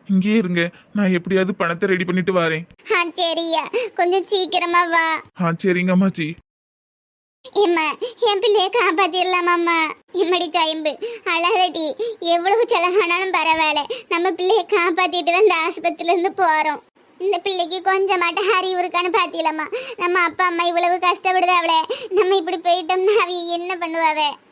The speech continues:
Speaker 2: நம்மளை விட்டு அவளுக்கு வேற யாரும் இல்லையே. நம்ம இந்த மாதிரி பண்றோமே, கொஞ்சமாட்ட அறிவு இருக்காம அந்த பிள்ளைக்கு?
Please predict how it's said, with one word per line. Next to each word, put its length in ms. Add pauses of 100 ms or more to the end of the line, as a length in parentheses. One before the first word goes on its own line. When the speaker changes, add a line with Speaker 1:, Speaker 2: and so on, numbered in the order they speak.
(160)
Speaker 2:
நம்மளை 340
விட்டு 200
அவளுக்கு 340
வேற 180
யாரும் 420
இல்லையே. 320 (280)
நம்ம 200
இந்த 160
மாதிரி 180 (120)
பண்றோமே, 500 (380)
கொஞ்சமாட்ட 480 (140)
அறிவு 240
இருக்காம 340
அந்த 120
பிள்ளைக்கு? 420